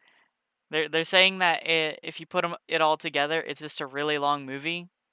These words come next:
But if you, y-, since they're chopping it up into episodes, you know, you're just gonna, it's gonna be like watching the first part of a movie and then stopping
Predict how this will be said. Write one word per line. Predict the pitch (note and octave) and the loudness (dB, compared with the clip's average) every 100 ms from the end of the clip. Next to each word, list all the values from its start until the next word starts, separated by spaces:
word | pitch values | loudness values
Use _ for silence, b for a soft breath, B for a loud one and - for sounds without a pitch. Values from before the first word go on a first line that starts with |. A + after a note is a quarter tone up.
| _ _ _ | _ _ _
But | C#3+ C#3 | -10 -10
if | C#3+ | -8
you, | C#3 C3+ C3 _ _ _ _ _ _ _ _ _ _ _ | -10 -10 -12 _ _ _ _ _ _ _ _ _ _ _
y-, | - - _ - | -20 -20 _ -12
since | D#3 C#3+ | -12 -10
they're | D3+ | -12
chopping | C3+ C#3+ C#3 D3 C#3+ | -6 -4 -2 -4 -6
it | |
up | C#3 C#3 - | -8 -8 -10
into | C#3 C#3 | -14 -10
episodes, | C3+ C3 C#3+ D#3 D3+ D3+ D3 | -10 -10 -10 -6 -4 -6 -12
you | C#3+ | -12
know, | C#3+ D3+ | -10 -10
you're | D3 C3 | -14 -16
just | - - | -18 -16
gonna, | C#3 C3+ C3 C3+ _ _ _ _ _ _ _ b b b b - | -14 -12 -14 -18 _ _ _ _ _ _ _ b b b b -20
it's | - | -6
gonna | D#3 D3+ | -6 -2
be | D#3+ | 0
like | D3+ C#3 | 0 0
watching | C3+ C#3+ - C#3+ | -2 -2 -2 -8
the | C#3 | -8
first | - D3+ D3 - | -6 -4 -4 -2
part | D3+ D3 | 2 2
of | D3 | 0
a | C#3+ | -6
movie | C#3+ D#3+ D3 C#3+ | -6 -6 -4 -4
and | C#3+ C3+ | -6 -6
then | C#3 C3+ | -10 -12
stopping | - C#3 C3+ - C#3 C3+ | -8 -6 -6 -8 -12 -14